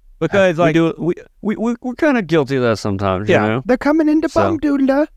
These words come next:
Speaker 3: It's like,
Speaker 2: Yeah.
Speaker 3: uh-huh.
Speaker 1: <laughs> You
Speaker 3: Yeah.
Speaker 1: know. Maggots and Beckett's, you know, the hanger straight, and they're, that's how they're referring to everything. And I'm like, dude,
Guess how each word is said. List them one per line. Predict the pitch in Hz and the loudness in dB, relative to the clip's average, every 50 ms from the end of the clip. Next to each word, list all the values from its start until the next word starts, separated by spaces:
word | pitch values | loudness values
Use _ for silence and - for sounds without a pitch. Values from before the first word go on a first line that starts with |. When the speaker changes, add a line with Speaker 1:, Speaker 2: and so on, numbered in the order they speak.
| _ _ - - - | _ _ -20 -20 -20
Speaker 3:
It's | - - | -8 -2
like, | 135 120 95 90 - - - | 0 0 0 0 -4 -6 -4
Speaker 2:
Yeah. | - 98 | -2 0
Speaker 3:
uh-huh. | 95 - - 101 101 - - | 2 2 2 2 2 0 -2
Speaker 1:
<laughs> | _ 855 880 906 932 988 1017 988 988 932 906 855 807 466 - - - _ _ - - - | _ -12 -20 -20 -20 -20 -20 -20 -20 -20 _ _ -20 -20 -20 -20 -20 _ _ -20 -6 -2
You | 160 165 | 0 2
Speaker 3:
Yeah. | 147 123 | 2 2
Speaker 1:
know. | 113 101 - _ _ _ _ _ _ - - - - - - - _ - - _ _ _ _ _ _ _ _ _ _ - _ _ _ _ - | 0 -2 -4 _ _ _ _ _ _ -20 -20 -20 -20 -20 -20 -20 _ -20 -20 _ _ _ _ _ _ _ _ _ _ -20 _ _ _ _ -4
Maggots | 131 139 170 175 180 - | -2 0 0 0 0 0
and | - 190 165 151 | 0 -2 0 2
Beckett's, | 170 170 170 - - 165 127 117 - - - | 2 2 2 0 0 -2 -2 -4 -6 -6 -4
you | 139 131 | -2 -2
know, | 127 123 127 139 | -2 -2 -2 -2
the | 139 135 | -4 -4
hanger | 131 165 180 180 175 180 170 | -4 -4 -4 -2 -2 -2 -2
straight, | 147 - - - 160 180 180 175 165 151 131 - | -4 -6 -8 -6 -2 0 0 0 0 -2 -6 -6
and | - 139 | -6 -4
they're, | 147 143 | -4 -4
that's | 147 160 160 - | -2 -4 -4 -2
how | - 180 180 185 | 0 0 2 2
they're | 185 170 156 151 - _ | 2 0 -2 -4 -8 _
referring | 165 156 - - 156 170 185 185 165 | -8 -6 -6 -4 -2 0 0 0 0
to | 147 - 139 | -2 -4 -4
everything. | 143 135 135 135 123 - 143 135 131 131 | -4 -4 -2 -4 -4 -4 -4 -4 -2 -2
And | 131 | -2
I'm | 135 135 | -2 -2
like, | 135 131 131 123 120 113 - _ _ _ _ _ _ _ _ _ _ _ _ _ _ _ _ _ - - | -2 -2 -2 -4 -6 -8 -10 _ _ _ _ _ _ _ _ _ _ _ _ _ _ _ _ _ -12 -6
dude, | 147 160 165 160 147 - | -2 0 0 0 -2 -4